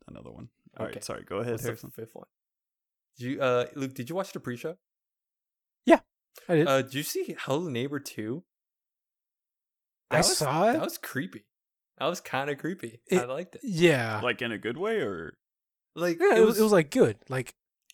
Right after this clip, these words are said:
Speaker 2: was good.
Speaker 1: Okay.
Speaker 2: I was like, "Wow,
Speaker 1: 'Cause
Speaker 2: this is"
Speaker 1: the first one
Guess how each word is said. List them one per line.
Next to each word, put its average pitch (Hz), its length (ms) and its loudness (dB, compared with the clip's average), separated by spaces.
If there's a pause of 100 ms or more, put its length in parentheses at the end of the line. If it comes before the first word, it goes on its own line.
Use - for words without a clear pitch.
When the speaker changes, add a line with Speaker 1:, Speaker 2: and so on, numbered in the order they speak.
(120)
Speaker 2:
was 147 140 -8
good. 190 200 2
Speaker 1:
Okay. - 160 -20 (100)
Speaker 2:
I 160 60 -6
was 143 100 -6
like, 127 180 -4
"Wow, 131 220 0
Speaker 1:
'Cause 131 220 -2
Speaker 2:
this 139 120 -12
is" 139 80 -14
Speaker 1:
the 123 80 -4
first 185 340 -2
one 101 360 -6